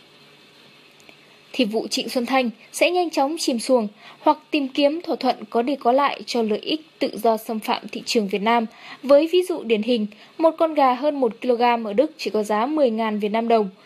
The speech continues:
đang rất cần thị trường bao tiêu." Xem ra các nhà dân chủ Việt sẽ không còn nhiều thời gian để khai thác chủ đề Trịnh Xuân Thanh này,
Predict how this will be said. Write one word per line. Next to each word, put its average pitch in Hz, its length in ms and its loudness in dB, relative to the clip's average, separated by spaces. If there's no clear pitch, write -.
đang 214 340 0
rất 302 160 0
cần 214 200 2
thị - 180 -12
trường 208 260 0
bao 214 120 0
tiêu." 226 260 2
Xem 233 240 -2
ra 233 240 2
các 302 160 -6
nhà 254 220 0
dân 254 220 -2
chủ 254 160 -2
Việt 214 280 0
sẽ - 340 0
không 359 200 -2
còn 285 180 0
nhiều 262 140 4
thời 233 160 -2
gian 262 320 0
để 202 80 -6
khai 220 200 -2
thác 349 240 -8
chủ 208 140 -2
đề 190 180 -2
Trịnh 208 200 -14
Xuân 220 180 -4
Thanh 226 180 -2
này, 220 220 0